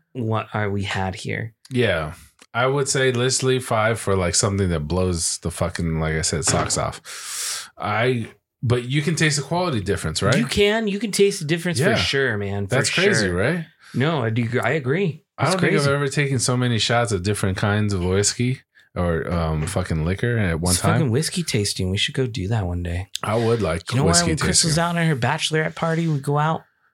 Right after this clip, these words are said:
Speaker 1: I mean, I know Los
Speaker 2: Is
Speaker 1: couldn't
Speaker 2: there
Speaker 1: be there.
Speaker 2: is there a whiskey tasting place?
Speaker 1: We could have done it at that whiskey fucking bar we went to on Los's bachelor party. They had, like, a
Speaker 2: Oh.
Speaker 1: flight of whiskey.
Speaker 2: Do you wanna go there?
Speaker 1: No, no, I'm really
Speaker 2: Okay.
Speaker 1: thinking about it. Like, I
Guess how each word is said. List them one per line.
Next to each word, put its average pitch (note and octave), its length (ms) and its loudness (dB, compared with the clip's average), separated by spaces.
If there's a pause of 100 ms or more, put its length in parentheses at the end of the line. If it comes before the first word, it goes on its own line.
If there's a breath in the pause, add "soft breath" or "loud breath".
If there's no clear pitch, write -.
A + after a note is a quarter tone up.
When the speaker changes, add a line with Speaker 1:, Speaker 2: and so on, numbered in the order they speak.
Speaker 1:
I - 60 -4
mean, A#2+ 200 2
I A#2 60 2
know B2 160 2
Los G2+ 260 2
Speaker 2:
Is E3 220 4
Speaker 1:
couldn't F2+ 200 0
Speaker 2:
there F2+ 80 -2
Speaker 1:
be F2+ 40 -2
there. F2 300 -2
Speaker 2:
is D3 240 0
there F3 140 0
a E3+ 100 0
whiskey C3+ 480 0
tasting A#2 800 0
place? B2+ 640 -4
Speaker 1:
We B2+ 100 2
could E3 240 -2
have C#3 160 -2
done C#3 220 0
it D3 120 0
at C3 140 -4
that B2 180 0
whiskey D3 360 -2
fucking A#2 380 -2
bar A2 220 0
we A2 120 2
went A#2 220 0
to A#2+ 180 0
on G#2+ 100 0
Los's A2+ 380 -2
bachelor F#2+ 380 -6
party. A#2 340 -6 (640 soft breath)
They C#3 100 0
had, C#3 280 0
like, B2 200 -2
a F#3+ 40 2
Speaker 2:
Oh. G3 140 2
Speaker 1:
flight D3+ 300 -2
of G#2+ 120 -4
whiskey. C#3 480 -4
Speaker 2:
Do A2 120 0
you A2+ 80 4
wanna A#2 240 0
go F2 200 0
there? A#3+ 300 0 (260 loud breath)
Speaker 1:
No, G3 540 0
no, G3+ 200 0
I'm F#3+ 200 2
really D#3+ 160 2
Speaker 2:
Okay. D3+ 100 0
Speaker 1:
thinking D#3+ 220 0
about D#3+ 260 0
it. E3 120 -2
Like, D3+ 180 0
I D#3+ 80 -2